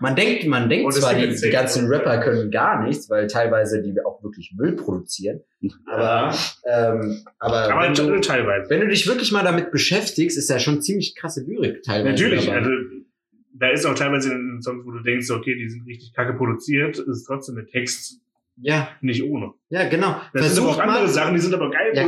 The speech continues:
Speaker 2: produziert und da ist der Text kacke.
Speaker 1: Ja.
Speaker 2: Gibt's auch.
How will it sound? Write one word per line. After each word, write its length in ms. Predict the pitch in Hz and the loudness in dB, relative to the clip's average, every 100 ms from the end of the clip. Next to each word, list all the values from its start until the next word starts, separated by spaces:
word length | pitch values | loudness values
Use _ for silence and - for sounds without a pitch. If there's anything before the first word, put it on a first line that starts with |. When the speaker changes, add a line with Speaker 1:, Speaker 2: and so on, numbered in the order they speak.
| 170 | 2
Speaker 2:
produziert 280 | 175 180 175 | 2 2 2
und 40 | |
da 60 | 165 | 2
ist 80 | 160 | 2
der 80 | |
Text 260 | - 170 - | 0 -2 -4
kacke. 380 | - - - - - 175 - | -6 -6 -8 -8 -10 -12 -4
Speaker 1:
Ja. 380 | 151 165 131 - 147 | 0 0 0 -4 -2
Speaker 2:
Gibt's 240 | 190 175 | 0 2
auch. 380 | 160 156 120 | 2 0 -2